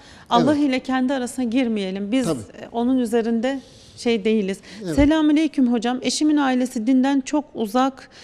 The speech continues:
Speaker 1: yaşıyor ve gülüyorlar. Ben çocuğumun onlarla birlikte büyümesini istemiyorum. Acaba doğru mu, yanlış mı düşünüyorum?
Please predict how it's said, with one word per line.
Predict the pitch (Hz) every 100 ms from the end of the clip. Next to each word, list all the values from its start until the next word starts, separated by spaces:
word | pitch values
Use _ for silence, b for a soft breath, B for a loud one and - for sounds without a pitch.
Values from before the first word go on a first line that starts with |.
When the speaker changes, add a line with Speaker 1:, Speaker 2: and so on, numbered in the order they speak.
| B B
Speaker 1:
yaşıyor | 233 233 - 226 220 240 233
ve | 226
gülüyorlar. | 254 240 240 302 285 208 208 196
Ben | 262 277
çocuğumun | 269 240 262 254
onlarla | 247 254 277 262
birlikte | 226 226 226 226
büyümesini | 240 247 254 285
istemiyorum. | 262 - 294 247 208 208
Acaba | 233 277 294 233
doğru | 233 269
mu, | 294
yanlış | 247 240 262 -
mı | 240
düşünüyorum? | 208 - 202 190 202